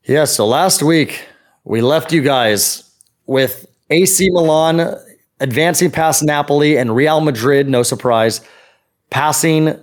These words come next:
through Chelsea. Uh, and then the next two games, which were on Wednesday last week, went as expected. I mean,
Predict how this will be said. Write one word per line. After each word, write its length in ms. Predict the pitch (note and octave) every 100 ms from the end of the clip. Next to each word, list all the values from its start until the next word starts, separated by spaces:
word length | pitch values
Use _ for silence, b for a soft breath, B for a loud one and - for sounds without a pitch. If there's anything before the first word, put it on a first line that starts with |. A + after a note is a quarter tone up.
| _ _
through 320 | - D3+ E3
Chelsea. 720 | C3 D3 C3 - C3 B2+ B2 b b b b b _
Uh, 320 | A2+ A2+ A2+ A2+
and 200 | C3+ C3+
then 100 | C#3
the 60 | C#3
next 240 | D#3+ -
two 140 | E3+
games, 760 | C#3+ D3+ D3 D3 C3+ - - _ _
which 240 | D3+ D3
were 120 | C#3 C#3+
on 140 | C#3
Wednesday 360 | C#3 C#3+ B2 C3+
last 300 | C3 B2 -
week, 380 | C3+ C#3 - _ _ _ b b b b b _ _ _
went 180 | D3 E3+
as 100 | F3+
expected. 720 | D#3+ - D3 - C#3 C#3 A2+ _ _ -
I 100 | B2+
mean, 280 | C3 C3